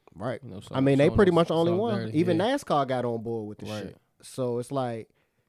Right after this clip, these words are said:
Speaker 1: everybody's starting to see it now. And if this boy gets off, man, <laughs> shit's going to get nasty.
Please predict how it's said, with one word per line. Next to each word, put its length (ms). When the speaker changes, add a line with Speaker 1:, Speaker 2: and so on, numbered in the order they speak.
Speaker 1:
everybody's 460
starting 300
to 60
see 200
it 60
now. 260
And 80
if 140
this 180
boy 300
gets 280
off, 360
man, 320
<laughs> 0
shit's 400
going 260
to 80
get 240
nasty. 580